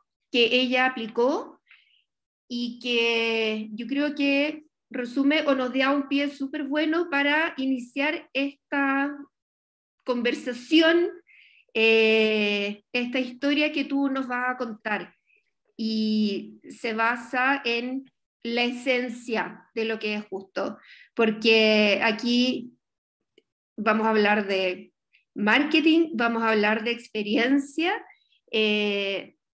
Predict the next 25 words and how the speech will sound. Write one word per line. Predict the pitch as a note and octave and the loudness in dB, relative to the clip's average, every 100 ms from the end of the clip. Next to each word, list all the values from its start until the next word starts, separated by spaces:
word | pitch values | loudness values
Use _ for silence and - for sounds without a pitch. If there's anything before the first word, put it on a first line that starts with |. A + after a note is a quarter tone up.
| - | -2
pero | A3+ A3 A3 G#3+ G#3 F3+ A2 - _ | 2 4 4 4 2 0 -6 -16 _
te | A3 G#3+ | -8 -2
quiero | A#3 A#3+ | 2 4
dar | A#3+ A#3+ A#3+ | 4 2 0
como | B3+ B3 A#3 A3 G#3+ G3+ G#3 - _ | 0 2 4 4 2 0 -4 -12 _
el | A3 A3 | -4 -2
inicio | A3 A#3+ A#3 - C4 A#3+ A#3 G#3 G#3+ _ _ _ _ _ | -2 -2 -4 -4 -2 0 0 -4 -8 _ _ _ _ _
con | A3+ A3 A3 G#3+ G#3+ | 2 4 6 4 2
esto | A#3 A#3+ A3+ | 0 -2 -4
que | A#3 | -4
se | A#3 A3 | -4 -4
nos | A3 | -4
quedó | A3+ A3+ | -4 -2
tan | A3 B3 | 0 0
grabado, | B3 A#3+ A#3+ C4 D4+ | 0 2 2 2 0
que | C4+ | -2
tú | A#3+ A#3 | -6 -8
nos | A3+ | -8
comentaste | A3 A3 G#3+ A3+ A#3 C4 B3+ | -4 -4 -2 -4 -2 -4 -2
que | A#3 A3+ - | -2 -2 0
hay | A3+ A3+ A#3+ A#3+ | 0 0 -4 -6
una | A#3 | -6
esencia | C4 - A3+ A3+ A3 - F3+ - - _ _ _ _ _ - - _ - - - _ - | -6 -4 0 0 -2 -6 -6 -6 -12 _ _ _ _ _ -20 -20 _ -20 -20 -20 _ 0
en | G#3+ | 0
Justo. | G#3+ F3+ - - G#3+ | 0 -6 -6 -12 -14